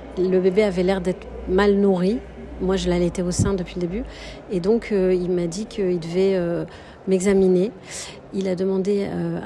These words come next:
à mon compagnon de prendre mon bébé et de sortir de la chambre. Et là, euh, il m'a dit, euh, « Ben, soulevez votre t-shirt et je vais vous examiner. »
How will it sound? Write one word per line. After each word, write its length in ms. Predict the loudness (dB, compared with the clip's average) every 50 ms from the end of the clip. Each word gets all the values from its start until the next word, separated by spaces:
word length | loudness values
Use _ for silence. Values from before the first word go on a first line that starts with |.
| -4
à 60 | -2
mon 160 | -2 0 -2 -4
compagnon 600 | -4 -4 -6 -4 -2 0 0 2 2 2 2 2
de 400 | 0 0 0 0 0 0 -2 -2 -4 -6
prendre 220 | -6 -2 0 2 4
mon 80 | 4
bébé 300 | 4 4 4 4 6 4
et 40 | 4
de 80 | 4 2
sortir 380 | -2 -2 -4 -4 -2 -4 -2
de 80 | 0 0
la 140 | 0 -2 -2
chambre. 320 | -4 -4 -4 -4 -4 -6 -8 -10 -16 -16 -18 -16 -16 -16 -16 -16 -16 -8 -2
Et 100 | 0 2
là, 360 | 2 2 2 0 0 0 2 2
euh, 920 | 2 2 0 0 0 0 0 0 0 0 -2 -2 -4 -4 -4 -6 -6 -8 -8 -8 -6
il 180 | -4 -2 -2
m'a 300 | -2 -2 -4 -2 -2 -2
dit, 260 | -2 -2 -2 -2 0 0
euh, « 80 | -2 -2
Ben, 260 | -4 -6 -6 -6 -6 -6 -6 -6
soulevez 360 | -8 -8 -6 -4 -4 -2 -2
votre 380 | -2 -2 -4 -8 -6 -6 -6 -6
t-shirt 640 | -6 -6 -6 -6 -2 -2 -2 -2 -2 -4 -6 -6
et 460 | -4 -4 -2 -2 -2 -4 -4 -4 -6
je 100 | -6 -4
vais 100 | -2 -4
vous 200 | -2 -2 -4 -6
examiner. » 520 | -6 -4 -2 -2 -2 0 0 0 -2 -4